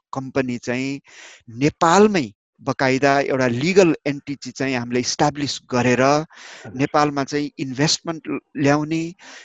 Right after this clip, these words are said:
Speaker 1: नेपालमा रिसर्च एन्ड डेभलपमेन्ट हामी गर्ने,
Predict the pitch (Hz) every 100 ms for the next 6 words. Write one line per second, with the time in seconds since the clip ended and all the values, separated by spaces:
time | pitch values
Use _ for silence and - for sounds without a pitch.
0 | - 135 147 143 139 131 113 110 127 -
1 | 160 - 165 147 151 156 156 - 156 156
2 | 160 147 - - 131 156 147 151 151 156
3 | 156